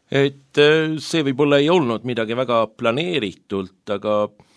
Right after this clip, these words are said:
minu kodukogudus sai endale sõpruskogudus Eestis ja siis, äh, olin just alustanud teoloogiaõpingut ja sai mingi aeg hiljem, äh, stipendiumit ja oli võimalust, äh, teha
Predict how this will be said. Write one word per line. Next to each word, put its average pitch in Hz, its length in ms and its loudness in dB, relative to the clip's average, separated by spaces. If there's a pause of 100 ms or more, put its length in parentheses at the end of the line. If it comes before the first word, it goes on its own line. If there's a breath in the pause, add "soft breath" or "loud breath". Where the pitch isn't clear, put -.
(220 soft breath)
minu 113 560 -2
kodukogudus 110 1040 -2
sai 101 320 -4 (240)
endale 98 540 -6 (280 soft breath)
sõpruskogudus 110 1300 -4
Eestis 139 640 -6
ja 104 180 -6 (560 soft breath)
siis, - 500 -10
äh, 104 300 -4 (300 soft breath)
olin 110 260 -6
just - 100 -6
alustanud 107 540 -6
teoloogiaõpingut 107 1400 -8
ja 98 160 -6 (500 soft breath)
sai 117 240 -2
mingi 117 240 -2
aeg 107 240 0
hiljem, 104 600 -4
äh, 98 240 -8
stipendiumit 107 960 -6
ja 98 140 -2
oli 101 160 -4
võimalust, 110 680 -8
äh, 98 160 -4 (580 soft breath)
teha 113 260 2